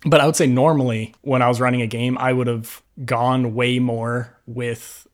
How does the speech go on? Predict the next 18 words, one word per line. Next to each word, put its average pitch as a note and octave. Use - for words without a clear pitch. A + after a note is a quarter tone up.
the B2
direction A#2
that A2+
Book B2
was A2
leaning. A2+
Like, A2+
when A#2+
he A2+
was A2
coming A#2
up A2+
with A#2
his A#2+
own A2+
connections, B2
I B2
think A#2